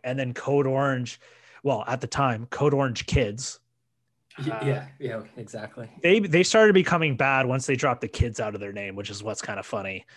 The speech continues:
Speaker 1: But the Code Orange Kids album at the time, they were punk as hell to me because they would just, like, do these things that were technically, like, incorrect.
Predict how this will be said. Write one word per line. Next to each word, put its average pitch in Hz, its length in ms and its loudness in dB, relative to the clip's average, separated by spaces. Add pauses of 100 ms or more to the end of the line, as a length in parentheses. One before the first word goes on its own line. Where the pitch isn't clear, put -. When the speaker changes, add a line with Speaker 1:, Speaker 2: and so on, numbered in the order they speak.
(260)
Speaker 1:
But 123 300 -2 (600)
the 135 220 -6
Code 170 240 6
Orange 170 240 4
Kids 151 240 2
album 139 160 2
at 127 100 -4
the 123 60 -8
time, 120 460 -6 (260)
they 147 220 2
were 196 140 2
punk 151 280 -4
as 123 100 -6
hell 147 200 0
to 135 120 -12
me 127 120 -6
because 117 360 -8
they 160 200 0
would 196 160 -2
just, - 500 -4 (1040)
like, 135 400 -4
do 143 400 2
these 127 240 0
things 127 380 -2
that 113 280 -2
were 107 360 -6 (560)
technically, 135 560 0
like, 104 280 -4
incorrect. 117 800 -6